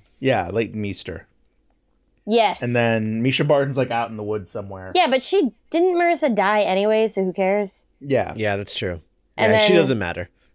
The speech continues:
Speaker 2: and
Speaker 3: <laughs>
Speaker 2: Summer is married to Anakin Skywalker, right?
Speaker 3: Oh, yeah, and then, and then Lil Coop is on Arrow, so.
Speaker 2: Yeah, so
Speaker 1: Yeah,
Speaker 2: they're,
Speaker 1: Lil
Speaker 2: they're all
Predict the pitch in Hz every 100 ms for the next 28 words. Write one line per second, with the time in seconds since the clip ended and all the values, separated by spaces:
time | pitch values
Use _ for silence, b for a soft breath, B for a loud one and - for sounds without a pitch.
0 | - 226 226 220 - 285 277 262 233 214
1 | 208 202 180 208 202 208 202 202 190 190
2 | 185 180 - 185 175 156 156 170 165 190
3 | 190 - _ - 240 247 247 262 202 202
4 | 214 208 196 190 190 208 190 214 208 -
5 | 196 170 160 147 151 165 156 90 95 -
6 | 131 110 104 294 - 180 247 339 349 311
7 | 262 370